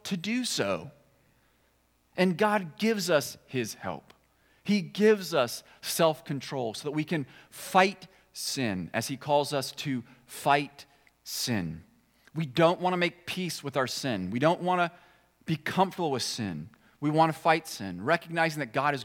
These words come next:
gracious and that God is merciful, that we're all sinners. We're all in need of his grace. We're all in need of his help.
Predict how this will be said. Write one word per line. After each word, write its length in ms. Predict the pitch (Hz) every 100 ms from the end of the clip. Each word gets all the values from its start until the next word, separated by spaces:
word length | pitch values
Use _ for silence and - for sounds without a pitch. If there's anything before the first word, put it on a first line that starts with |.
| -
gracious 520 | 143 156 160 135 -
and 80 | 123
that 180 | -
God 200 | - 139
is 120 | 147 123
merciful, 720 | 131 143 156 139 - 90 - -
that 160 | 160 147
we're 160 | 147 -
all 320 | 147 156 160
sinners. 440 | - 165 143 90
We're 120 | 127 135
all 300 | 147 170 165
in 80 | 156
need 140 | 147
of 100 | 143
his 160 | 139 123
grace. 320 | - 135 107
We're 100 | 131 -
all 320 | 165 170 165
in 60 | 151
need 120 | 143
of 80 | 131
his 160 | 117
help. 300 | - 110 104